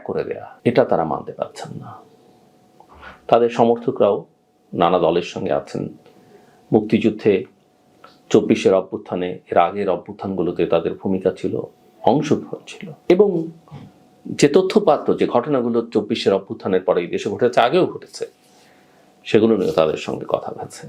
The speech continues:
সেই ঘটনাগুলো রাষ্ট্র যখন স্বীকার করে না এবং রাষ্ট্র যখন বলে যে এগুলো সাম্প্রদায়িক ঘটনা নয়, এগুলো রাজনৈতিক বিবেচনা থেকে হয়েছে,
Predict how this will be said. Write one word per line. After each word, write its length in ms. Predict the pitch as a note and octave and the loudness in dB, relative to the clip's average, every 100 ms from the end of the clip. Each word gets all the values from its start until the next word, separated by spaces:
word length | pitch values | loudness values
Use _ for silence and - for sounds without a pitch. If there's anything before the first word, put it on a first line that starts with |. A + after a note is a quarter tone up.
| - | 0
সেই 120 | C3+ | 2
ঘটনাগুলো 540 | - C3 D#3 C#3+ C#3 | 4 2 2 2 2
রাষ্ট্র 320 | B2 A2+ - C#3 | 0 -2 -4 -8
যখন 220 | C3 A#2+ | -8 -10
স্বীকার 420 | - - C#3 C#3 | -8 -2 0 0
করে 280 | - D#2 C#2+ | -2 -6 -6
না 80 | D#2+ | -4
এবং 160 | F#2 | -2
রাষ্ট্র 260 | G#2 A2 A#2 | 0 -2 -4
যখন 240 | A#2 A2 | -4 -2
বলে 260 | G2 A2 A2 | 0 0 0
যে 80 | G#2+ | -4
এগুলো 320 | G#2+ A2 - - | -2 -2 -2 -4
সাম্প্রদায়িক 680 | - - D3 E3 D#3 A#2 - | -2 0 2 2 4 2 0
ঘটনা 400 | - - D2+ C2+ | -6 -6 -4 -2
নয়, 200 | F#2+ E3 | 0 2
এগুলো 200 | D#3+ C#3+ | 2 2
রাজনৈতিক 600 | G#2+ A#2 - A#2+ G#2 F2 | 0 -4 -6 -8 -6 -6
বিবেচনা 420 | D#2+ - B1+ C#2+ | -6 -6 -8 -8
থেকে 260 | - - - | -10 -18 -8
হয়েছে, 300 | - - - | -8 -6 -8